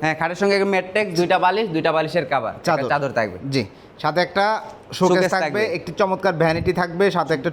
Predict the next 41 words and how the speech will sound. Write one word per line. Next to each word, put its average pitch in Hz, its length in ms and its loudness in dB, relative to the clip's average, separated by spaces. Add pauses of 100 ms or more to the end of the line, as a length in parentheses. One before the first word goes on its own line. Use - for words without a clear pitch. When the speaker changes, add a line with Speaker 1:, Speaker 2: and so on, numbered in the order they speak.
Speaker 2:
টুল 165 180 4
থাকবে, 165 300 0
Speaker 1:
টুল 240 100 2
থাকবে, 156 220 0
একটি 175 160 -4
তিন 160 220 -2
পাল্লা 160 160 4
Speaker 2:
তিন 196 100 2
Speaker 1:
একটা 156 100 4
আলমিরা 170 180 0
Speaker 2:
পাল্লার 170 100 0
একটা 175 120 0
Speaker 1:
থাকবে, 175 140 -2
Speaker 2:
নান্দনিক 165 400 0
আলমারি 160 340 2
Speaker 1:
সঙ্গে 202 140 0
একটি 151 180 0
Speaker 2:
এবং - 100 0
Speaker 1:
সাইড 151 180 0
বক্স 147 100 0
Speaker 2:
সাইড 143 140 2
Speaker 1:
থাকবে। 113 120 -2
Speaker 2:
বক্স 131 120 -8
থাকবে। 165 280 0 (200)
Speaker 1:
জি। 110 140 -2
Speaker 2:
আপনাদের 185 420 2
অর্ডার 185 280 4
করার 202 160 2
সিস্টেমটা 180 420 -2
একটু 156 140 0
বলে 143 180 2
দেন 131 60 0
Speaker 1:
আমাদের 165 280 4
Speaker 2:
ভাই। 139 80 2
Speaker 1:
অর্ডার 180 220 2
করার 185 200 4
সিস্টেম 185 360 0
হচ্ছে, 190 220 2
প্রবাসী 180 460 2
যদি 196 200 4
হন, 220 280 2